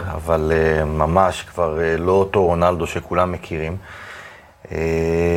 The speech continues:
אני חושב שהבעיה של רונלדו זה שהוא לא מבין כנראה שקבוצות, מצד אחד,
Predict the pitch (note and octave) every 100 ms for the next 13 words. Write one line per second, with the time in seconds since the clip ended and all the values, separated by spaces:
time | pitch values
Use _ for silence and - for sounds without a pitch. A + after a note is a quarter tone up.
0 | F2 E2+ E2+ E2+ E2 E2 D#2+ - - B2+
1 | A#2+ A2+ G#2+ G2+ F#2+ F#2 F2 E2 E2 D#2+
2 | E2 E2 G2 A#2 A#2 G#2 F2 F2 G2+ C3
3 | G#2 F#2+ G2 G2 E2 D#2 - E2 E2 D#2+
4 | D#2 - - - - D#2+ E2+ G#2 G2 F2
5 | A2+ A#2 A2 - F2 F2 F2 F2+ F2 -
6 | F2 D2+ E2 E2 E2 A2 A2 A2 G#2 -
7 | F#2 - F#2+ F#2+ G2